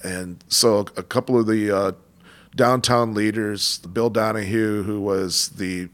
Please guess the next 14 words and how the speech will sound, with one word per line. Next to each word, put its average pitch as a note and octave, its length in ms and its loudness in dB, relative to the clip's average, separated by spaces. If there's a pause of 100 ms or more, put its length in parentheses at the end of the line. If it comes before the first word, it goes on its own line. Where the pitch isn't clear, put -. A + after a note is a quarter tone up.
(140)
president A2+ 400 0
of F#2+ 60 -6
the F2 60 -6
Focus A#2+ 440 2
Council, F2+ 560 -6 (540)
and G#2 180 -4
Bill B2 160 6
Kea, C3+ 360 6
who A#2 180 2
was G#2+ 340 0
the F#2+ 340 -2 (680)
director A#2+ 520 4
of F#2+ 160 0
the G#2+ 220 4